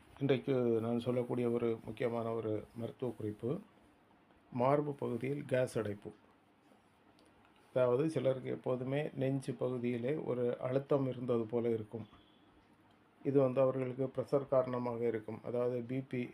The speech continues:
அவர்களுக்கு மிக அதிகமான ஒரு நிலை. அஹ், அதாவது, சிஸ்டோலிக் ஒன் ட்வென்டி, அடுத்த டயஸ்டோலிக் எண்பது. இதுதான் பொதுவாக சொல்லக்கூடிய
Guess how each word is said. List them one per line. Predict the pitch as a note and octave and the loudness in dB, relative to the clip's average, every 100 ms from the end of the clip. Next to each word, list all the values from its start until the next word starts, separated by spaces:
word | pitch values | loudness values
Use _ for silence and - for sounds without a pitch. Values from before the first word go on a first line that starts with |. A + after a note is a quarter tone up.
| - | -2
அவர்களுக்கு | A#2+ A#2+ A#2 A2+ D#3+ D#3 - | -2 0 -2 0 0 -2 -2
மிக | C#3 B2+ C3 | -4 0 2
அதிகமான | A2+ B2+ C3 B2+ B2+ B2+ | 2 2 2 2 0 0
ஒரு | A#2+ A#2+ A#2 | 0 0 0
நிலை. | A#2 A#2+ B2 - _ _ - - - - _ _ - | 0 0 -2 -8 _ _ -20 -20 -20 -20 _ _ -8
அஹ், | C3 B2 A#2+ | -4 -2 0
அதாவது, | A#2+ B2 B2 B2+ A#2+ A2+ - | 0 0 0 0 0 -2 -6
சிஸ்டோலிக் | C3 - C3+ C3 - - - | -8 -2 0 -2 -8 -20 -10
ஒன் | C3 C3 | -8 -2
ட்வென்டி, | C3 B2 B2+ C#3 - - - _ _ - _ _ _ _ - | -2 -2 -4 -6 -10 -20 -20 _ _ -20 _ _ _ _ -8
அடுத்த | C#3 B2+ | 0 2
டயஸ்டோலிக் | A#2+ A#2+ A#2+ C3 B2 B2+ | 4 4 0 -2 -2 -4
எண்பது. | C#3 A#2+ A#2+ A2+ A2 | -6 -2 0 0 -2
இதுதான் | B2+ A#2 A#2 C3 C#3+ | -4 -4 -4 -6 -6
பொதுவாக | B2 A#2+ B2 A#2+ | -6 0 0 0
சொல்லக்கூடிய | A#2+ A#2 A2 A2+ A#2 | -2 -6 -6 -8 -8